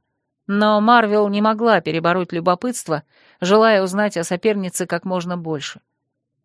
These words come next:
И для неё было важно получить ответ на один вопрос: почему декан так и не женился?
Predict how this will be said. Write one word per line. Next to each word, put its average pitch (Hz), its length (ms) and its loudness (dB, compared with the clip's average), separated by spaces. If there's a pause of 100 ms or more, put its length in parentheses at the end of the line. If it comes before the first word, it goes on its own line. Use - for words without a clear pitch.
И 190 100 2
для 214 200 2
неё 285 300 4
было 254 240 4
важно 247 360 2
получить 233 480 -2
ответ 233 400 -2
на 208 160 0
один 214 260 -4
вопрос: 202 540 -6 (420)
почему 233 500 2
декан 214 440 0
так 214 200 -2
и 214 60 0
не 208 140 0
женился? 208 540 -4